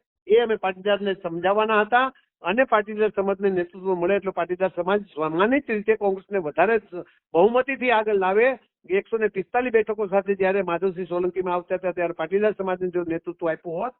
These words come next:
તો એકસો પચાસ બેઠકોથી વધારે બેઠકો આવવાની હતી. હજુ પણ એકસો ચાલીસ, એકસો ચાલીસ બેઠકો, એકસો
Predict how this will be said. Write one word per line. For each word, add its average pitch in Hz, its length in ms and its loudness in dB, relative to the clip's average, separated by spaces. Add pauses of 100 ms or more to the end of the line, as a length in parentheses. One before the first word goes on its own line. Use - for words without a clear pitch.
(320)
તો 196 60 4
એકસો 185 300 4
પચાસ 240 360 2
બેઠકોથી 226 460 0
વધારે 190 320 0
બેઠકો 185 380 -4
આવવાની 170 420 -2
હતી. 190 320 0 (320)
હજુ 151 280 -2
પણ 294 200 4
એકસો 247 280 2
ચાલીસ, 208 440 0
એકસો 196 340 -2
ચાલીસ 208 400 -2
બેઠકો, 208 380 0
એકસો 202 240 -2